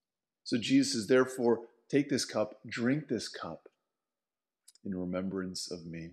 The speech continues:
Jesus says, "Through me, there's a new covenant,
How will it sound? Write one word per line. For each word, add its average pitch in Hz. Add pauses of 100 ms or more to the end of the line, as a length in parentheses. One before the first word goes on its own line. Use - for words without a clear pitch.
(2250)
Jesus 135
says, 117
"Through 127
me, 120
there's 95
a 98
new 101
covenant, 85